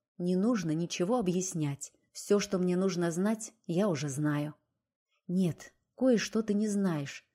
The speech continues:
Это касается Шумилова». Взгляд мужчины в один миг потяжелел, сделался острым и даже суровым. «Давай оставим прошлое в прошлом.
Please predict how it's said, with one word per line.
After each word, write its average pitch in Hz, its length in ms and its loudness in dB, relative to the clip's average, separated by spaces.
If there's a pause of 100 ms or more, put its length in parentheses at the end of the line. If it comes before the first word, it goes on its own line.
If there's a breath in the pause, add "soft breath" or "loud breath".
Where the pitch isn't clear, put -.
(100)
Это 175 180 -2
касается 202 640 -2
Шумилова». 185 680 0 (840)
Взгляд 170 420 0
мужчины 185 500 2
в 139 120 -2
один 175 340 2
миг 214 220 -2
потяжелел, 165 720 -2 (400 soft breath)
сделался 190 880 2
острым 226 440 2
и 170 40 0
даже 190 300 0
суровым. 180 680 0 (680)
«Давай 185 360 2
оставим 170 480 0
прошлое 170 480 0
в - 100 -12
прошлом. 156 540 0